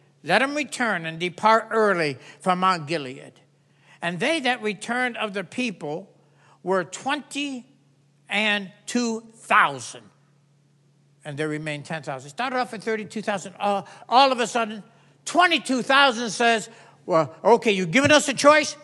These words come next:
We don't wanna face this. We don't wanna fight these battles. We don't wanna fight these Midianites.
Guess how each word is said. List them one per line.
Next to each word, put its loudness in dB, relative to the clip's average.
We 4
don't 8
wanna 4
face 0
this. -6
We 8
don't 10
wanna 6
fight 6
these -2
battles. 6
We 12
don't 12
wanna 12
fight 8
these 4
Midianites. 2